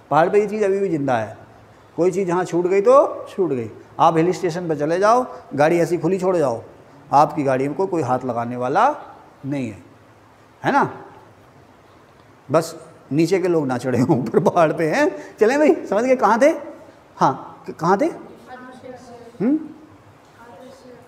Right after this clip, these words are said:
बता दिया ना? हाँ, तो आदर्श व्यापारी या invisible traders कहे जाते थे कौन? राजी। अच्छा, अब ऐसा समाज जहाँ पर स्त्रियों का विशेष मान सम्मान होता है, फैसले लेने में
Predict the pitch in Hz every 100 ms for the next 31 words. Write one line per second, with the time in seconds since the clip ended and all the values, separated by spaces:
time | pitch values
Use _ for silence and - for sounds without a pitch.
0 | 226 - _ _ _ _ _ 147 208 226
1 | 285 370 - 170 202 254 190 214 262 247
2 | 208 180 185 269 202 208 208 226 233 202
3 | 190 190 175 160 156 175 180 180 277 427
4 | - - - - - - 127 151 139 104
5 | - - - - - - 190 285 - 262
6 | 247 208 220 277 262 254 277 202 214 233
7 | 262 202 185 240 247 240 233 240 - 147
8 | 156 208 202 185 202 202 190 190 180 180
9 | 175 180 - - - - 156 180 233 226
10 | 208 202 214 254 349